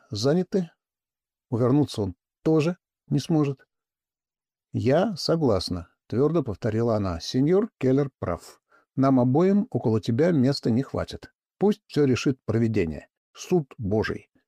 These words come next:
как в средние века". Нарочно подпустила романтики. Это должно ему понравиться. Анунцио молчал и все больше хмурился.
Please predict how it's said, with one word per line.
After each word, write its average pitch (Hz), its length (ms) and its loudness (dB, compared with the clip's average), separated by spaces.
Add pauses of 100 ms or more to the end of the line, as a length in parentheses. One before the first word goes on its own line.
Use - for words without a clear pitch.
как - 180 -2
в - 40 -14
средние 120 440 2
века". - 360 -2 (760)
Нарочно 107 400 -2
подпустила 95 560 -2
романтики. 98 580 -4 (140)
Это 143 320 -4 (120)
должно 113 520 0
ему 95 400 -2 (100)
понравиться. 110 640 -4 (1400)
Анунцио 135 520 0
молчал 180 720 0 (240)
и 127 60 -4
все 185 260 -2
больше 135 360 -2
хмурился. 95 720 -8